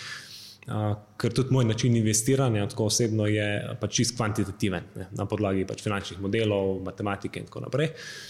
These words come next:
Am, in smo že takrat nekaj pol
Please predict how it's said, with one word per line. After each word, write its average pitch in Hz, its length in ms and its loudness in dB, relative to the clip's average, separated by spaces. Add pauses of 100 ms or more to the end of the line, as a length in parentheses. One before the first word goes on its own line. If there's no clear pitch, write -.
(280)
Am, 107 320 2 (240)
in 123 160 4
smo 117 240 2
že 117 140 0
takrat 120 340 0
nekaj 113 240 0
pol 107 160 0